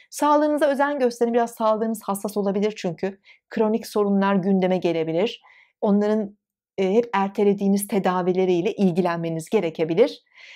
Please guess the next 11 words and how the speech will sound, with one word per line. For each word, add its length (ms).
E, 880
evcil 300
hayvanlarınız, 840
işte 160
yanınızda 420
çalışan 440
kişiler, 440
biraz 300
böyle 160
akrabalar 600
falan, 220